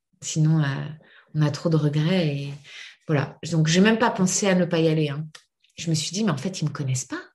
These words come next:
Ils ont pas compris ce que j'allais faire. C'est n'importe quoi. » <laughs> Voilà. Alors, je sais pas si c'est de l'inconscience ou, euh, voilà. Donc, euh, je pars dans cette aventure, mais, mais à toute balle, hein. Franchement, euh,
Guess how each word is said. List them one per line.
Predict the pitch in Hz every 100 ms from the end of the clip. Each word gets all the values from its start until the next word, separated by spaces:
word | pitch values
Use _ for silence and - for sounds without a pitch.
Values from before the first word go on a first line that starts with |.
| -
Ils | 135
ont | 147 -
pas | 294
compris | - 240 - 403
ce | -
que |
j'allais | 226 196 190
faire. | 185 170 165 - -
C'est | 160 220
n'importe | 330 381 - - 254
quoi. » | 254 269 247 - -
<laughs> | - 185 - - - -
Voilà. | 165 160
Alors, | 180 190
je |
sais | 202
pas | 214
si | 208
c'est | 185
de |
l'inconscience | 190 190 190 185 - 180 175 185 -
ou, | 165
euh, | 160 160 - - - - - - -
voilà. | 147 139 -
Donc, | - 156 -
euh, | 165
je | 151 160
pars | 156 151 160
dans | 151
cette | 165 160
aventure, | 151 156 156 175
mais, | 160 143 147 156
mais | 151
à | 151
toute | 156 190
balle, | 156 135
hein. | 135 143
Franchement, | - 160 - 165 165
euh, | 143